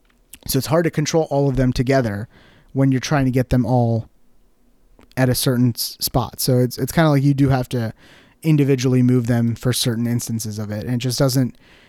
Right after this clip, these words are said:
it doesn't work right. I, I wish there was a button just to have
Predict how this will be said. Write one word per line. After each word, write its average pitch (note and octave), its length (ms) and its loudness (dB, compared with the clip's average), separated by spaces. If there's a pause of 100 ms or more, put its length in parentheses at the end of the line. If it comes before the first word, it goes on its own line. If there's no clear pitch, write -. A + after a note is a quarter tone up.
it C#3+ 60 -16
doesn't C#3+ 300 2
work B2+ 280 0
right. F3+ 320 2
I, B2+ 60 -2
I C3 180 0
wish C#3+ 220 2
there E3 100 4
was C#3 100 2
a C#3 60 2
button C3 320 2
just B2+ 220 0
to B2 80 0
have B2 400 -2